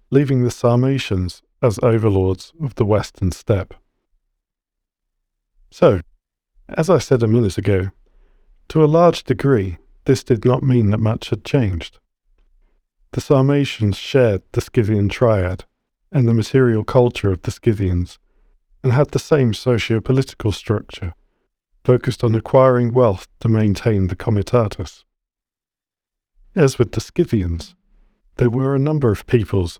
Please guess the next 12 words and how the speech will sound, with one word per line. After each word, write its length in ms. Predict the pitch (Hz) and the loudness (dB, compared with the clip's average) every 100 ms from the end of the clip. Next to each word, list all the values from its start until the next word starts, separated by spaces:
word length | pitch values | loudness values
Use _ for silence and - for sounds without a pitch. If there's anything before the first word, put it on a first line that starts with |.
| _ | _
under 320 | 135 110 104 | 0 2 0
the 100 | 95 | -2
Sarmatian 680 | 92 - 104 101 95 - 104 | -4 -2 0 0 -2 -2 -2
umbrella, 520 | 98 95 117 95 85 - _ _ _ _ _ _ _ _ _ _ _ _ _ | 0 2 2 0 -4 -12 _ _ _ _ _ _ _ _ _ _ _ _ _
most 300 | 117 110 - | -2 -2 0
prominently 760 | 143 156 110 87 - 90 107 - _ _ | 2 2 2 0 -4 -4 -6 -12 _ _
the 100 | 120 | 0
Aorsi, 640 | 110 110 135 135 - 95 80 _ _ _ _ _ - | 4 4 4 0 -4 -8 -8 _ _ _ _ _ -6
who 60 | 101 | -6
would 120 | - | -2
become 340 | 104 - 104 | -2 0 2
known 300 | 104 98 95 | 2 2 -2